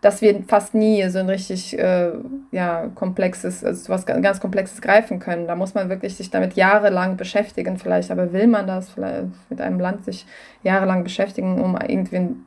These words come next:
gutes Bild, also ein klareres Bild davon zu haben, weiß ich nicht. Oder braucht man das auch? Keine Ahnung. Konntest du mir folgen oder bin ich irgendwie zu,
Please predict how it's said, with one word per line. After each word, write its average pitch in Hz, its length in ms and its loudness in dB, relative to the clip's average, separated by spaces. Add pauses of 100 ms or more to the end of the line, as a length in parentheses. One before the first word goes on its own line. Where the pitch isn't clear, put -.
gutes 180 320 -4
Bild, 185 400 -4
also 175 180 0
ein - 280 0 (500)
klareres 190 540 2
Bild 208 360 -4
davon 180 280 -4
zu 175 160 -6
haben, 180 200 -2
weiß 185 200 0
ich 180 140 -12
nicht. 170 340 -8
Oder 180 160 -2
braucht 233 360 -4
man 190 120 -2
das 180 180 -4
auch? 180 180 -6
Keine 185 260 -4
Ahnung. 185 360 -4 (2000)
Konntest 240 300 6
du 262 40 8
mir 262 140 10
folgen 269 300 8
oder 233 180 6
bin 240 140 6
ich - 140 0
irgendwie 214 300 -4
zu, 214 200 -4